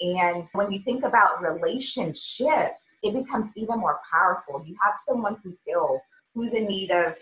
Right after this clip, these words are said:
it could be a talk, who's in need of medicine, who's in need of comfort. If you're able to come in to correct that system, my gosh, everything changes for that person. And so in my previous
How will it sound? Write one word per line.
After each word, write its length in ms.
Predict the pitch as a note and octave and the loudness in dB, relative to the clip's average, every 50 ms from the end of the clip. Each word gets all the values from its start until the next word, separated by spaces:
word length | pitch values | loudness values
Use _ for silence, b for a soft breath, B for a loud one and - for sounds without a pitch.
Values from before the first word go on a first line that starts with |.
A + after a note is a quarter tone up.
| - - | -6 -6
it 120 | F3+ F#3 | -4 -2
could 140 | - F3 E3+ | -2 -2 -2
be 140 | - F3 E3+ | 0 0 0
a 80 | - - - | 0 0 2
talk, 240 | - F#3+ F#3 - - - - - | 6 6 8 8 6 4 -2 -4
who's 160 | A3+ G#3+ G#3+ | -4 -4 -2
in 100 | A3 G#3+ | -2 -4
need 160 | G3+ G#3+ F#3 | -4 -2 -2
of 140 | F#3 F3+ E3+ | -2 -2 -2
medicine, 600 | F3+ F3+ F3+ F#3+ G3 G3 - - - - - - - | 0 2 2 4 2 2 -2 -4 -6 -8 -8 -8 -8
who's 160 | A3 A#3 C4 | -4 -2 0
in 100 | C4 A3+ | 0 0
need 140 | G#3+ A3 F3 | 0 0 0
of 80 | E3 - - - | -2 -2 -2 0
comfort. 400 | - A#3 C4+ - - - C3 - - | 0 2 2 2 0 0 0 2 4
If 200 | G3 G3+ - A#3 | 2 2 2 2
you're 200 | A3 G#3+ - - - | 0 0 0 0 -2
able 420 | - A#3 A#3+ A3 B3+ A#3 A3+ - - | -2 0 2 2 2 2 0 -2 -4
to 100 | - F#3+ - - | -8 -10 -4 0
come 180 | - G#3 F#3+ - - E3+ | 2 2 2 2 -2 -4
in 140 | G3 G#3 G#3+ | -4 -4 -6
to 120 | - - - _ - | -8 -12 -14 _ -6
correct 300 | E3+ E3 F3 E3+ E3 - - | -2 2 2 2 2 2 0
that 160 | E3 - - - - - | 0 0 0 -2 -8 -6
system, 600 | - C4 C4 - - - - C#3+ C3 C3 C3+ C3+ | -4 -4 -4 -6 -6 -4 -2 -2 -2 -2 -4 -6
my 160 | C#3 C3+ B2+ - - - | -4 -4 -6 -4 0 4
gosh, 340 | E3 E3 D3+ C3+ C3 C3 - - - - - | 6 6 6 6 4 2 -2 -10 -8 -4 -2
everything 440 | F#3 G3+ G#3+ A3+ A3 - F3+ E3 D#3+ | 0 0 0 0 -2 -4 -8 -10 -10
changes 420 | - - F3 F3 F3 E3 E3 - - | -8 -8 -8 -8 -8 -10 -12 -12 -10
for 100 | - D3 | -8 -6
that 240 | C#3+ C#3 - - - | -4 -4 -4 -4 -6
person. 440 | - D#3 D#3+ D#3+ - - B2 A#2+ - _ _ _ _ _ _ _ _ _ _ - | -6 -6 -6 -6 -8 -10 -12 -12 -12 _ _ _ _ _ _ _ _ _ _ -2
And 180 | G#3 G#3+ A3 - | 0 0 0 0
so 240 | - A3 G#3 - - | 2 2 2 2 2
in 140 | - A3 A#3+ | 2 4 6
my 160 | A#3+ A#3+ A#3 | 6 6 6
previous 640 | A#3 - - C4+ C4+ - D4 C4 A3 G3 F#3+ - | 2 -2 -6 -6 -6 -4 -4 -2 -4 -4 -4 -6